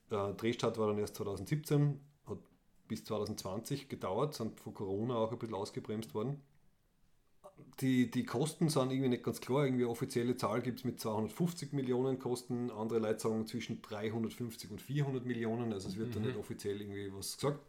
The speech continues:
Speaker 1: Das heißt, er war nicht billig, man mer-, man sieht das ihm auch an und hat aber jetzt schon nach, ich glaub, die Laufzeit drei Wochen oder so,
Speaker 2: Mhm.
Speaker 1: äh, über eine Milliarde hat er schon eingespielt. Also
Speaker 2: Na,
Speaker 1: das,
Speaker 2: dann ist ja gut
Speaker 1: das,
Speaker 2: gegangen.
Speaker 1: genau.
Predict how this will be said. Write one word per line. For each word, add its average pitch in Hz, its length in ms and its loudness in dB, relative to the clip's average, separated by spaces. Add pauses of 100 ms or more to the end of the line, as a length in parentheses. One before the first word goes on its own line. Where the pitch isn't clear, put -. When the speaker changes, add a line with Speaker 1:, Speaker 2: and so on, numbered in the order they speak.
(340)
Speaker 1:
Das - 100 -10
heißt, 120 140 -2
er 117 120 -2
war 120 120 4
nicht 127 220 2
billig, 139 440 0
man 113 200 -2
mer-, 110 160 0
man 113 100 -2
sieht 143 240 -4
das 120 140 -8
ihm 120 100 -2
auch 104 140 -4
an 113 200 -4 (480)
und 131 480 0
hat 117 200 0
aber 123 100 4
jetzt 123 300 2
schon 127 120 2
nach, 113 180 2 (180)
ich 113 60 -16
glaub, - 180 -10
die - 80 -8
Laufzeit 98 400 -8
drei 95 180 -4
Wochen 113 220 -6
oder 104 160 -4
so, 104 180 -4
Speaker 2:
Mhm. 101 520 -4
Speaker 1:
äh, - 20 -10
über 110 200 -4
eine 107 60 0
Milliarde 95 420 -4
hat 95 80 -6
er 85 60 -8
schon 98 140 -10
eingespielt. 90 520 -12
Also 95 160 -6
Speaker 2:
Na, 135 120 6
Speaker 1:
das, 117 100 0
Speaker 2:
dann 120 200 4
ist 110 140 -2
ja 110 80 -2
gut 113 280 -4
Speaker 1:
das, 110 340 6
Speaker 2:
gegangen. 117 260 4
Speaker 1:
genau. 90 240 -4